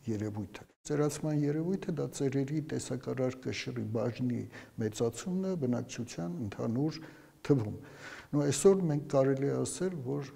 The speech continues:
խիստ ծերացած բնակչություն ունենք դրանից բխող սոցիալ-տնտեսական ծանրակշիռ հետևանքներով։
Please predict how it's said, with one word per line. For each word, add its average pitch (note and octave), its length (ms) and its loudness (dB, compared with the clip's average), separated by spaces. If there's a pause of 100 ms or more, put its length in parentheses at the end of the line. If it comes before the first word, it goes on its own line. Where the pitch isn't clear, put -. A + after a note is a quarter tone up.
խիստ - 440 -6
ծերացած A#2 640 -4 (240)
բնակչություն A2+ 760 -4
ունենք C#3+ 320 2
դրանից C3 500 2
բխող B2 440 -2
սոցիալ-տնտեսական A#2+ 1200 -6
ծանրակշիռ A2+ 800 -6
հետևանքներով։ G#2+ 960 -4